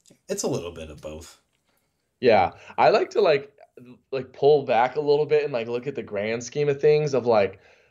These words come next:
Speaker 2: like, my favorite thing to do is, like, go on B M X trips, like, with your team. Like, that is ultimately, like, the best thing. Like, getting in the van, going on a trip where you don't really have much of an agenda. You're just with your friends and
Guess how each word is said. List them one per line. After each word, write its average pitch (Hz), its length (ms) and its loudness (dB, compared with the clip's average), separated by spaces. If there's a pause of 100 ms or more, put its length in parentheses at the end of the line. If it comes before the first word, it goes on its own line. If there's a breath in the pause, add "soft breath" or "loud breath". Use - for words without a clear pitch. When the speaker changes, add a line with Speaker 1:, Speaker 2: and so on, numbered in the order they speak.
(160 soft breath)
Speaker 2:
like, 110 160 -2
my 110 200 0
favorite 139 540 0
thing 143 180 -6
to 127 60 -10
do 117 400 -2
is, 110 160 -6
like, 101 260 0 (280)
go 120 340 4
on 110 220 -2
B 107 180 -8
M 104 100 -6
X 101 220 -4
trips, 92 400 -6
like, 95 220 -6
with 101 200 -4
your 98 120 -4
team. 90 340 -8
Like, 92 140 -4
that 131 200 6
is 143 140 2 (120)
ultimately, 135 520 2
like, 117 180 -2
the 107 120 -6
best 110 400 -4
thing. 95 180 -6
Like, 95 140 -14
getting 131 200 -4
in 139 80 0
the 139 60 -2
van, 117 460 -2 (480 soft breath)
going 123 260 0
on 143 80 2
a 139 60 2
trip 117 300 0
where 113 80 -6
you 107 100 -6
don't 117 160 2
really 131 160 2
have 123 80 0
much 127 180 0
of 127 60 -8
an 139 80 -4
agenda. 110 280 -2
You're 101 160 -4
just 104 300 -4
with 117 400 -2
your 143 100 4
friends 117 600 0
and 107 420 -4